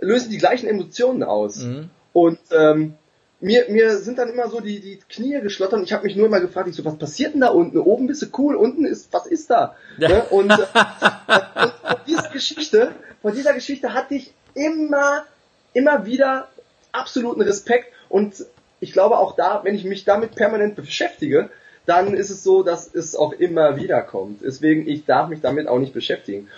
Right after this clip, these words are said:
Speaker 1: Und da, ähm, ist es, da, äh, da benötigt man auch einen, einen großen Schritt Mut, äh, auf diese Bühnen dann zu gehen, ja.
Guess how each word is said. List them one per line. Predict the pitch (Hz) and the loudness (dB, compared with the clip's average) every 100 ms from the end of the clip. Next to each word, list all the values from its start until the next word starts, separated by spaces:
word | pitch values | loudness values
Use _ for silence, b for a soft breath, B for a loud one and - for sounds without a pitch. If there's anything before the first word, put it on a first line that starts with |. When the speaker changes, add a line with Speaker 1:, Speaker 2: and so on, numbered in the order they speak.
| B | B
Speaker 1:
Und | 170 156 | 0 4
da, | 196 196 220 220 - b b b _ _ - | 2 2 0 -2 -10 b b b _ _ -12
ähm, | 196 196 - _ _ _ _ _ | -8 -8 -10 _ _ _ _ _
ist | - 160 | -6 -4
es, | 196 - - - _ _ _ | -8 -8 -14 -18 _ _ _
da, | 170 196 | 0 4
äh, | 190 170 131 | 2 0 -2
da | 156 | -2
benötigt | 175 170 170 - | 0 -2 -2 -4
man | 160 160 | 0 2
auch | - - - | 4 0 0
einen, | 139 139 | -6 -4
einen | 135 | 0
großen | 147 - | -2 -2
Schritt | 156 139 131 | -4 -4 0
Mut, | 135 143 - | -2 -2 -4
äh, | - 117 120 B B - | 2 4 2 B B -6
auf | 117 | -4
diese | 131 127 | -2 -4
Bühnen | 113 139 135 | 0 0 2
dann | 104 107 | -2 -4
zu | 110 | -10
gehen, | - 90 85 | -8 -8 -8
ja. | 90 | -14